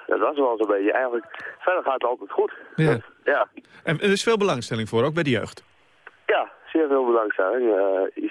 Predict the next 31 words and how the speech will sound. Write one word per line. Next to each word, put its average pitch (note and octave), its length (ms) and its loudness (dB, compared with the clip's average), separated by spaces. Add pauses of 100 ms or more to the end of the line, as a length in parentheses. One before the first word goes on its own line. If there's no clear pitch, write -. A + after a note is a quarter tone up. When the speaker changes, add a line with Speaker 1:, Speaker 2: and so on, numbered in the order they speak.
Speaker 1:
ziet, - 180 -2
eh, A2+ 220 2
als A2+ 140 -2
we - 60 0
ermee A2+ 160 2
bezig A#2+ 320 0
zijn, A#2 180 2
dan G2+ 100 -2
zie A2 120 0
je A2 100 4
een G#2 60 2
glimlach A#2+ 360 2
op G#2 140 -2
hun G2 80 -6
mond. G2+ 240 0 (460)
Dat G#2 100 2
is, F#2+ 120 -2
eh, F2+ 300 2 (280)
echt - 200 -4
een - 100 -2
kick - 200 -4
van G#2+ 140 -2
de - 60 0
knal, A2+ 320 0
zeg G#2+ 140 0
maar. G2+ 300 0 (480)
Dat E3+ 100 0
is C3+ 80 2
Speaker 2:
Ja. G#2 60 2
Speaker 1:
helemaal A2+ 140 -2 (100)
geweldig. F#2 340 -2